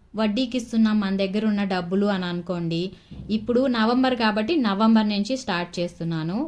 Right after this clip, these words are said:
ఒకవేళ ఇప్పుడు మీరు ఫైనాన్షియల్ ప్లానింగ్ చేసుకోవాలి అనుకుంటే ఇది మీకు బాగా ఉపయోగపడుతుంది. చూడండి, నవంబర్లో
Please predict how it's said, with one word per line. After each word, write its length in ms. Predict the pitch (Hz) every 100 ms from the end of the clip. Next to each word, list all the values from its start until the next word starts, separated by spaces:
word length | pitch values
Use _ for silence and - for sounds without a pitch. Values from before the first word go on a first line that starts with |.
| 202
ఒకవేళ 360 | 208 233 233 247 254 220
ఇప్పుడు 300 | 226 - 285 254
మీరు 180 | 247 233
ఫైనాన్షియల్ 480 | 226 226 233 240 226
ప్లానింగ్ 420 | 220 202 208 214 214
చేసుకోవాలి 640 | 185 190 196 190 185 190 180
అనుకుంటే 480 | 175 180 185 247 233 208 214 - 185
ఇది 100 | 196 196
మీకు 140 | 185 185
బాగా 200 | 180 180 180
ఉపయోగపడుతుంది. 640 | 175 180 165 156 160 160 165
చూడండి, 420 | 160 151 156 196 311 - - - - - _ _ _ _
నవంబర్లో 640 | 214 233 294 320 285 262